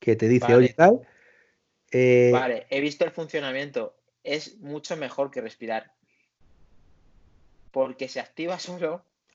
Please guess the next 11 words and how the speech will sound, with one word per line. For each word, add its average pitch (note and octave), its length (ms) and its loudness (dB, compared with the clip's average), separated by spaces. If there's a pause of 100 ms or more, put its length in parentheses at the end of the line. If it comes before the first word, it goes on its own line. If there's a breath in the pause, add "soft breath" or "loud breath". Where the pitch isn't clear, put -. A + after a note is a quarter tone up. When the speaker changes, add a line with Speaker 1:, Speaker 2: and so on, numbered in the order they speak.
(160)
Speaker 2:
y C#3+ 120 -10
si C3 160 -8
paras, D#3+ 540 -4
se C3 180 -6
para D#3 260 -4
el A#2+ 100 -12
segundero. B2 440 -14
Es A2+ 100 -20
increíble, A2+ 460 -10
es - 120 -10
increíble. A#2+ 480 -4